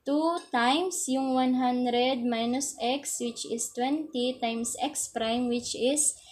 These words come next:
twenty naman siya. And then, plus, andito na tayo. So, two Y is ten.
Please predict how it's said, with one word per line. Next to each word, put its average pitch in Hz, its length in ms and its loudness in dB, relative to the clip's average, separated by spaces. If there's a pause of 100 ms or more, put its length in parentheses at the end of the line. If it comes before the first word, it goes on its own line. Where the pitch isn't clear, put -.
(260)
twenty 320 400 0
naman 233 480 -2
siya. 254 400 2
And 247 240 -2
then, 240 400 0 (400)
plus, 277 1040 6 (1160)
andito 226 260 0
na 247 140 6
tayo. 262 340 8
So, 214 400 0
two 302 460 0 (260)
Y 226 480 6
is 233 300 -2
ten. 247 420 2